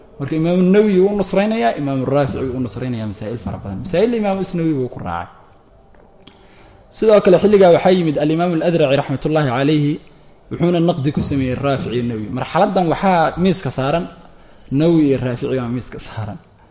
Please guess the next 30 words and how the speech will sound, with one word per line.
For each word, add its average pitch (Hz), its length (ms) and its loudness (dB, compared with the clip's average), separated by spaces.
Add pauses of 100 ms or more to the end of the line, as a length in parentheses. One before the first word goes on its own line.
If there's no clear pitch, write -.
(300)
Ayaguba 160 320 0
dad 156 180 -2
bay 151 100 -2
miiska 147 280 -4
soo 131 180 -8
saareen. 104 360 -10 (840)
Wuxuu 202 240 4
qoray 190 160 6
kitaab 208 300 6
la 185 60 6
yidhaahdo 160 420 6
At-Tawassutu 175 680 2
wal-Fatxu 180 540 0 (920)
bayna 160 400 2
Ar-Rawdati 147 680 0 (280)
Wash-Sharxi. - 520 -8 (960)
Wuxuu 170 200 4
qoray 160 200 4
sidoo 147 300 -2
kale 131 240 -4
Minhaajkii 131 680 -2
inuu 139 140 -4
sharxo, 120 340 -10
laba 151 200 -2
kitaab 143 300 -8
buuna 120 200 -8
ku 185 120 -6
sharxay, 117 320 -6 (640)
Quutul 151 320 0
Muxtaaj 151 440 -4